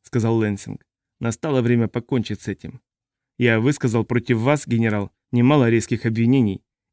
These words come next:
и каждое сказанное мною слово было обдуманным. Но я готов взять их обратно, если вы их забудете. Если мы будем пускаться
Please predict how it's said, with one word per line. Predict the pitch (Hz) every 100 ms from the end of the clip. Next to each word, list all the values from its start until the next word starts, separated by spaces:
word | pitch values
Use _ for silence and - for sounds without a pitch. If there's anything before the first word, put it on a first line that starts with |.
| -
и |
каждое | 120 127 110 113
сказанное | 104 131 117 120 117
мною | 117 120 113
слово | - 143 131 107
было | 104 135 120
обдуманным. | - 117 110 104 90 90 - _ _ _ _ _
Но | 117
я | 120 117
готов | 117 120 120
взять | 107 110
их | 110 127
обратно, | 127 151 107 107
если | 120 107 131
вы | 117 113
их |
забудете. | 107 131 110 90 - - - _ _ _ _
Если | - 120 -
мы | 127 120
будем | 117 113
пускаться | 123 - 123 113 113